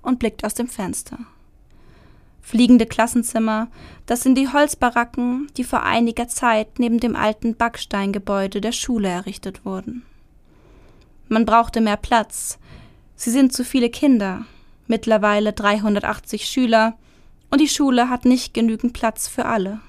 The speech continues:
Fliegende Klassenzimmer heißen die Räume deswegen, weil die Klassen hier wechseln. Aufgrund der hohen Schüleranzahl arbeitet die Schule im Schichtunterricht. An der Tafel steht Frau Wilmes. Sie unterrichtet Religion.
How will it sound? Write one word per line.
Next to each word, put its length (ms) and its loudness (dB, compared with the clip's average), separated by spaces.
Fliegende 400 2
Klassenzimmer 960 -2
heißen 320 0
die 80 0
Räume 320 2
deswegen, 840 -4
weil 140 4
die 100 0
Klassen 360 -2
hier 160 -2
wechseln. 560 -6
Aufgrund 440 2
der 140 2
hohen 220 0
Schüleranzahl 920 2
arbeitet 480 2
die 60 -10
Schule 360 -2
im 140 2
Schichtunterricht. 1040 -6
An 120 6
der 80 2
Tafel 500 2
steht 260 -4
Frau 220 0
Wilmes. 600 0
Sie 160 -4
unterrichtet 500 -2
Religion. 520 -4